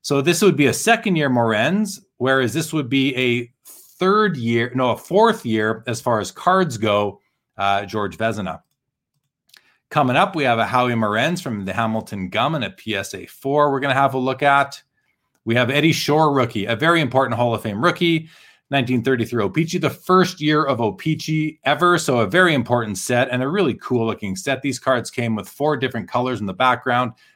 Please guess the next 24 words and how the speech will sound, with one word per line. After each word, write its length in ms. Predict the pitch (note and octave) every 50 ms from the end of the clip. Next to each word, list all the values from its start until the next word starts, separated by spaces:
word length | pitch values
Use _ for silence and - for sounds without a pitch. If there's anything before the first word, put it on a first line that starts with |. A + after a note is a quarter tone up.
| _
this 220 | _ C3 A2+ - -
one 140 | A#2+ A2+ G#2+
obviously 480 | G#2+ A2 G#2 G#2 G#2+ G2 - - G2+
being 220 | F2 F#2+ F#2+ F#2 F#2
green. 420 | F#2 A2+ C3 C#3 C#3+ C#3+ D3 C3+ - _ _ _ _ _ _ _ _ _ _ _ _ _ _ _
Let's 200 | G#2 A2 A#2 -
go 140 | - A#2+ A2
see 220 | - - A#2 A2+
where 240 | G#2+ G#2 G#2 G2+ G2
we're 100 | G2 G2
at 260 | G2 G2 G2 G2+ -
now 360 | G2+ G2+ G2 G2 G2 G#2 -
with 480 | - F2+ F#2+ F#2+ F#2+ F#2+ F#2 - - - _ _ _ _ _ _ _ _ _ _ _ _ _ _ _ _ _ _ _ _ _ _ _ _ _ _ _ _ _ _
this 400 | - G#2 F#2+ F#2 A2+ A2 - -
card 340 | - - A#2+ A2+ G#2+ G#2 G2+
here. 240 | F#2+ A2 C#3 D#3 E3
Ten 300 | D#3+ - - D3 D3 C#3
seconds 400 | - - D#3 C#3+ - D3 C3 A#2
left 220 | C#3 C#3 C3 -
on 100 | C#3+ C3
the 100 | A#2+ A2+
altered 680 | A2+ A#2 B2+ C3+ C#3 C3 C3 - C#3 C#3 C#3 C3 A#2 - - _ _ _ _ _ _ _ _ -
George 420 | G#2+ F#2 A2+ B2 B2+ B2 A#2 F#2+
Vezina. 640 | F#2+ G2 C#3+ D#3+ D3+ E3 F3 F3+ F#3+ G3+ F#3+ F#3+